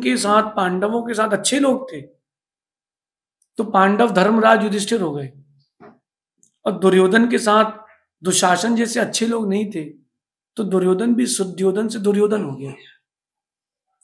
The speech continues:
जिसको आप सूपनखा कहते हो, उसका नाम चंद्रनखा था।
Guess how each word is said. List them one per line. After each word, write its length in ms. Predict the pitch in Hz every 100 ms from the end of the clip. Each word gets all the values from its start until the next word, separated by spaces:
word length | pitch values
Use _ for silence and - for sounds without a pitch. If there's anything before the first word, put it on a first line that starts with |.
| _ _ _ _ _ _ _ _ _ _ - - - 784 807 _ _ - - - - - - - _ _ _ _ _ _ -
जिसको 200 | 156 220
आप 100 | 226
सूपनखा 580 | - 208 226 226 220 202
कहते 300 | 190 180 -
हो, 80 | 190
उसका 200 | 185 208
नाम 200 | 196 202
चंद्रनखा 560 | 196 208 208 196 - 156
था। 260 | - 139